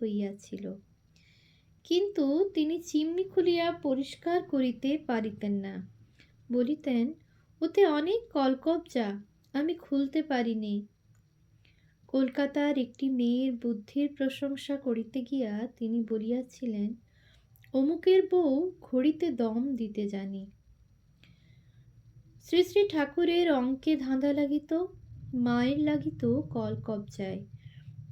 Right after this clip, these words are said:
যুগ প্রবর্তনে অবতীর্ণ এই যুগ্ম আত্মার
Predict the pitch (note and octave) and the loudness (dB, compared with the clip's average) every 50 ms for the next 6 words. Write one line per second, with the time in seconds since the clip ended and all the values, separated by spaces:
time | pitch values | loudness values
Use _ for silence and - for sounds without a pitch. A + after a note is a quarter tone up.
0 | B3+ B3 - B3+ C4 C4 C4 C#4+ C#4+ C#4+ - C#4+ C4+ B3 C#4 C#4+ C#4 C#4+ - D4 | -6 -4 0 0 2 4 4 2 2 2 2 2 2 4 2 0 0 0 -2 -2
1 | C#4+ C#4+ C#4+ D4 D4 C4+ A#3+ A3+ A3 B3+ B3 B3 - C#4 C#4 C#4 C#4 B3 A#3 A3+ | 0 0 0 0 0 0 0 0 0 -2 -2 0 0 -2 0 0 0 0 0 0
2 | A3+ A#3+ C4+ C#4 - - - A#3+ A#3+ A#3+ A3+ - - B3 B3+ C4 B3+ C#4 C4+ C4 | 0 -2 -4 -6 -8 -4 -2 0 0 0 -2 -2 -2 -2 -2 -2 -2 -2 -2 0
3 | C4+ C#4 B3+ A#3 A3 A3 A3 - A#3+ A#3+ B3 B3+ B3+ | 0 0 0 0 -2 -4 -6 -6 -4 -4 -2 -2 -2